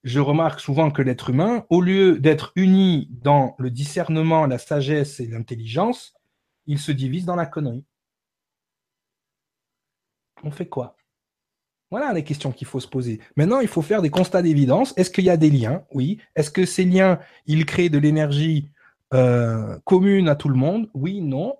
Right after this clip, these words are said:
Ok, qu'est-ce qu'on fait ? Voilà les questions qu'il faut se poser. Il faut arrêter de dire, euh, de faire des sites avec, euh,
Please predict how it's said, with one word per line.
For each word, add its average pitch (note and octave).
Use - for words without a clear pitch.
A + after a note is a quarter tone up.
Ok, C3
qu'est-ce -
qu'on A#3+
fait ? G#3
Voilà C#4+
les B3
questions F#3
qu'il E3
faut D3+
se D3
poser. C#3
Il C3+
faut -
arrêter F#3+
de F#3
dire, D#3
euh, C3+
de C3+
faire D3+
des C#3+
sites D#3
avec, C#3
euh, A#2+